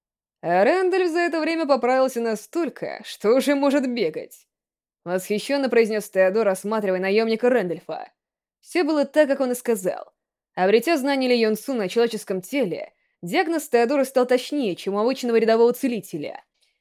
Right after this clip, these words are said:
Столь опасные раны заживали не меньше месяца.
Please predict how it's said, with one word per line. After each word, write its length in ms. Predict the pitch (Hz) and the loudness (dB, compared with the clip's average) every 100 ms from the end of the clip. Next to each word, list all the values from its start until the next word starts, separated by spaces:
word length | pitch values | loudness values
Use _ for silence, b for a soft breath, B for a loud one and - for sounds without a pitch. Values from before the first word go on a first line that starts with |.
| _ _ | _ _
Столь 440 | - - - 381 370 | -20 -14 -2 2 2
опасные 440 | - 330 320 262 | 2 0 0 2
раны 300 | 277 277 214 | 2 2 0
заживали 480 | 190 196 208 247 254 | -2 0 2 4 4
не 160 | 240 240 | 2 0
меньше 300 | 233 233 262 | 0 0 -2
месяца. 600 | 240 - 160 - 131 | -2 -4 -10 -12 -10